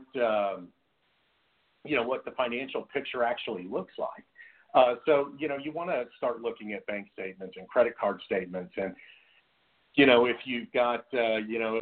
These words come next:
the mortgage information on the house and the title information on the cars and if there are notes on the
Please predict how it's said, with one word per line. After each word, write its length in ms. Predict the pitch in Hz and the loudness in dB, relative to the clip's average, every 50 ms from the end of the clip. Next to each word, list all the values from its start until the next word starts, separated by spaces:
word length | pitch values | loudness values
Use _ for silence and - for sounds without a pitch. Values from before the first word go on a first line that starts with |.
| 104 104 104 | -4 -4 -2
the 160 | 113 110 104 | -2 -2 -2
mortgage 420 | 101 107 113 127 131 131 131 120 120 | -2 -2 -2 -2 -2 -2 -2 -4 -4
information 640 | 120 120 117 - 120 120 120 120 117 - 127 120 117 | -4 -6 -4 -6 -2 0 0 0 0 -2 -6 -2 -2
on 160 | 113 113 113 | -2 0 0
the 60 | 107 | -2
house 500 | 98 - 135 127 123 113 - 98 95 - - - | 0 0 0 2 2 2 2 0 -2 -4 -6 -10
and 140 | 104 101 | -10 -8
the 80 | 101 - - - | -8 -8 -2 2
title 400 | 139 127 127 123 123 120 120 120 | 4 6 6 6 4 4 0 0
information 560 | 120 117 117 127 117 120 117 117 - 123 120 | -2 -2 -4 -2 0 0 0 0 -2 -4 -2
on 140 | 117 117 113 | -2 -2 -4
the 80 | 110 - | -6 -4
cars 460 | - - 156 147 131 113 104 98 92 | 2 4 6 6 6 4 2 0 -6
and 140 | 98 98 107 | -10 -10 -10
if 100 | 110 - | -10 -8
there 120 | - 110 113 | -8 -8 -4
are 20 | |
notes 300 | 120 131 139 147 135 - - | -2 -2 -2 -2 -4 -4 -2
on 180 | 120 110 104 101 | -2 -2 -2 -6
the 100 | 92 | -8